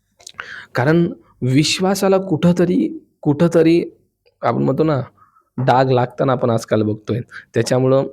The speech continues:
प्रत्येकाला माझी विनंती आहे की प्रत्येक पालकांना, आई वडील जे असतील त्यांना विनंती आहे एकदा चेक करा.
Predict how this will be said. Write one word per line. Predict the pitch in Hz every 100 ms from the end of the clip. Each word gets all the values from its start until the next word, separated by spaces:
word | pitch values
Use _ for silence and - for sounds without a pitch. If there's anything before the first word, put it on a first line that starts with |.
| - _
प्रत्येकाला | 123 120 127 123 123 127 -
माझी | 131 113 110
विनंती | 110 113 113 123
आहे | 117
की | 117 117 113
प्रत्येक | 110 - 139 113 123 113
पालकांना, | 110 107 117 120 120 120 160 - - - _ _ _ _
आई | - 104 113
वडील | 113 110 117 110
जे | 104
असतील | - 131
त्यांना | 110 110
विनंती | 107 110 110
आहे | 113
एकदा | 110 110
चेक | 101 - 104 -
करा. | 104